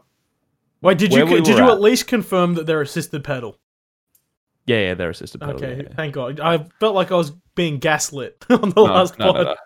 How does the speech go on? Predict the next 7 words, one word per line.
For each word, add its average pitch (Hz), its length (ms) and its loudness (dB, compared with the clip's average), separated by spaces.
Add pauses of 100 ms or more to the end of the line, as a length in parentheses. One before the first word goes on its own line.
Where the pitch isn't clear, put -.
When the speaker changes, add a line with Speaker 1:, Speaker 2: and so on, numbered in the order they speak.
(120)
Speaker 2:
no. 113 60 -4
I 123 60 0
just 131 200 -6
didn't 104 180 -12
know. 101 200 -8 (560)
Um, 120 260 0 (360)
so 120 460 0